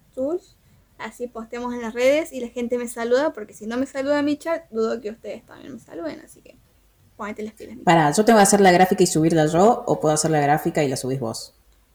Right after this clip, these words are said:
Speaker 1: Y va, va a quedar medio raro que me saludes sola.
Speaker 2: Bueno,
Speaker 1: Vos.
Speaker 2: está bien.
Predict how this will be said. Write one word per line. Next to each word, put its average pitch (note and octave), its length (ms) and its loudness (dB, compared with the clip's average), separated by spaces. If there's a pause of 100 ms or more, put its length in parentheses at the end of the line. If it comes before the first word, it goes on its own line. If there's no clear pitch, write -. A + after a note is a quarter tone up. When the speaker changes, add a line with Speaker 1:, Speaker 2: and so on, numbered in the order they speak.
(800)
Speaker 1:
Y B3+ 500 0
va, C4 160 0
va C#4+ 100 -6
a D#4 60 -4
quedar C#4 160 -2
medio C4 180 2
raro G#3 240 -2
que - 60 -16
me G#3 80 -12
saludes - 400 -10
sola. - 400 -14 (160)
Speaker 2:
Bueno, B2+ 500 -8 (120)
Speaker 1:
Vos. G#3+ 220 -6
Speaker 2:
está C3+ 220 -6
bien. B2 320 -8